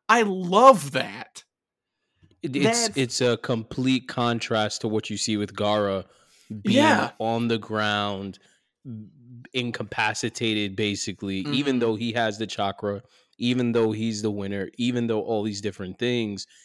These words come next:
Speaker 2: it's like, yo, you don't have that that grit, that something different,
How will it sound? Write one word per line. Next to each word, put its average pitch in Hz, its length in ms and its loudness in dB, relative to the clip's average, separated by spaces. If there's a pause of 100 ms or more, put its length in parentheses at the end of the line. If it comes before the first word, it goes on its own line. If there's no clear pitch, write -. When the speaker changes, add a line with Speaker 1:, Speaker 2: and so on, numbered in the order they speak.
(200)
Speaker 2:
it's - 220 -6
like, 104 400 -2 (360)
yo, 113 440 2
you 117 520 -4
don't 110 480 -4
have 107 520 -4
that 101 360 -6 (880)
that 101 320 -4
grit, 104 580 -6
that 101 180 -4
something 107 520 -4
different, 101 560 -6